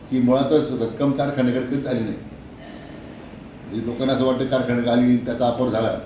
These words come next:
की त्या, त्या राष्ट्रवादी बँकेकडे जमा, रक्कम जमा झाली, त्याच राष्ट्रवादी बँकेने परत बेसल डोसचा मुद्दा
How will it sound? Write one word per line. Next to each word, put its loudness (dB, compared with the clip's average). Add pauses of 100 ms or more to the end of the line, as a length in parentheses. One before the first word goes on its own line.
(500)
की 0
त्या, 0
त्या 6
राष्ट्रवादी 2
बँकेकडे 2
जमा, 2 (140)
रक्कम -4
जमा 0
झाली, -4 (220)
त्याच 6
राष्ट्रवादी 0
बँकेने 0
परत 0 (460)
बेसल 4
डोसचा 2
मुद्दा 2